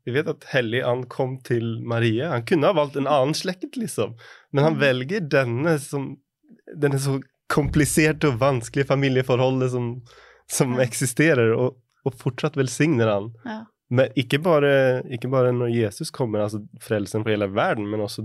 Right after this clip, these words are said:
Speaker 1: kong David, som har betydd så
Speaker 2: Mm.
Speaker 1: mye på den tiden.
Speaker 2: Ja.
Speaker 1: Altså,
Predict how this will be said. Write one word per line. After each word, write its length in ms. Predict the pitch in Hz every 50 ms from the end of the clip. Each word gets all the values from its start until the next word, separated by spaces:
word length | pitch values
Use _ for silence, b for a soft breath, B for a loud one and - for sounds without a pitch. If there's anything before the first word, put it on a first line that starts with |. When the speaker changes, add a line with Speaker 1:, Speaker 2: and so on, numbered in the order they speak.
| 113 113 113
Speaker 1:
kong 220 | - 120 113 110 107
David, 500 | 113 113 107 101 95 92 107 143 160 123
som 100 | 120 117
har 80 | 110 107
betydd 280 | 104 101 113 113 113
så 160 | 117 - 117 110 107
Speaker 2:
Mm. 60 | 104
Speaker 1:
mye 240 | 101 95 92 92 92
på 180 | 90 - 110 95
den 240 | 101 101 101 101
tiden. 380 | 95 104 101 95 104 107 101 98 _ _ _ -
Speaker 2:
Ja. 180 | 220 208 220 214 _ _ _ _ _ _ _ _
Speaker 1:
Altså, 460 | - 107 101 104 101 101 107 104 110